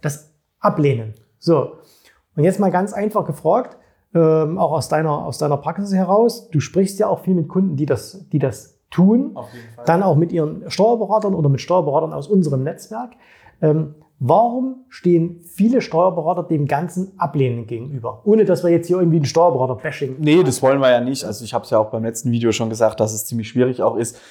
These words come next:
Speaker 2: weil man sich natürlich da in einer gewissen Sparte bewegt, die nicht jeder jeden alltäglich macht.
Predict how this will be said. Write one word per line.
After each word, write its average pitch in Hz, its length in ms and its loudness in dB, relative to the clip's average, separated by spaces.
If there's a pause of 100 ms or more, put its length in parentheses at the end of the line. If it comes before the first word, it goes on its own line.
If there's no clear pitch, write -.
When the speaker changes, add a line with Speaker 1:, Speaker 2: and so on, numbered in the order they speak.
(160)
Speaker 2:
weil 110 100 4
man 110 140 0
sich 110 180 -10
natürlich 113 440 -6
da 107 180 2
in 113 100 -6
einer 110 160 0
gewissen 107 300 -6
Sparte 110 340 2
bewegt, 117 380 -4
die 117 80 -2
nicht 113 200 -6
jeder 113 440 2
jeden 110 320 -6
alltäglich 117 560 -4
macht. 117 300 0